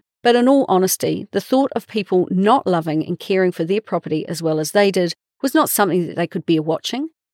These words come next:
She did run some numbers and thought that after expenses, they could have cleared just sixteen thousand dollars a year, which is a poor return from a large investment, plus one that has many, many outgoings.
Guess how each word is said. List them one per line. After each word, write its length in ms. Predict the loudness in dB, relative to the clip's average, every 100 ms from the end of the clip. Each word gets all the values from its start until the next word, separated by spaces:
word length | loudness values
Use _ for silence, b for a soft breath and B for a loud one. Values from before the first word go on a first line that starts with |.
| _
She 160 | -4 0
did 260 | 0 -2 2
run 240 | 2 2
some 240 | -2 -2
numbers 480 | -2 -2 -4 -6 -8 -2
and 180 | -2 -2
thought 360 | 2 2 4
that 140 | 2 0
after 340 | 0 0 -2
expenses, 800 | -6 -4 -2 -2 -2 -4 -6 -10 _ _ -4
they 100 | -2
could 220 | 0 0
have 140 | 0
cleared 340 | -4 -2 -2 -2
just 220 | -2 -2
sixteen 560 | 0 -2 -2 -2 -2
thousand 400 | 0 0 0 0
dollars 280 | 0 0 -2
a 60 | -4
year, 320 | -4 -4 -2
which 240 | -4 -2
is 140 | -4 -4
a 80 | -6
poor 420 | -8 0 2 2
return 440 | 0 -2 -2 -2
from 180 | -4 -4
a 60 | -2
large 280 | 0 -2 -6
investment, 540 | -10 -10 -8 -8 -8 _ _ _
plus 260 | -2 0 2
one 260 | 2 2
that 120 | 2 0
has 200 | -4 -2
many, 360 | 0 2 2
many 240 | 2 2 0
outgoings. 640 | -4 -4 -6 -6 -8